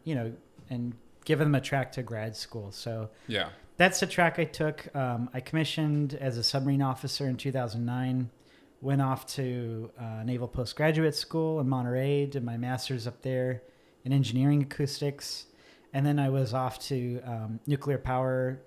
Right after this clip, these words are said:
Speaker 1: and submarine training.
Speaker 2: Wow.
Speaker 1: And then, um, yeah, three years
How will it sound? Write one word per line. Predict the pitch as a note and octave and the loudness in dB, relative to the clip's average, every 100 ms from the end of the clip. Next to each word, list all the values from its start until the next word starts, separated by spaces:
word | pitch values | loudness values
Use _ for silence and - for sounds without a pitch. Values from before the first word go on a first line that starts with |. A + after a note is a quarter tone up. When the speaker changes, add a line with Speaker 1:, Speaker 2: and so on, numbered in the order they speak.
| - | -6
Speaker 1:
and | B2 A#2 | -4 -2
submarine | - C#3+ C3 A2+ | 0 0 0 -4
training. | - A2 G#2+ G#2+ F#2+ - _ _ - _ | -6 -6 -6 -6 -10 -16 _ _ -20 _
Speaker 2:
Wow. | F2+ E2 D#2+ | -8 -4 -2
Speaker 1:
And | A#2 A2+ | -2 -2
then, | A#2 A#2 | -2 -2
um, | A2+ A2+ A2 G#2+ - - | -4 -4 -6 -8 -10 0
yeah, | E3+ B2+ - - | 0 0 -6 -20
three | - D3+ D3+ | -4 -2 2
years | D#3 D#3 C#3+ - | 4 4 2 -2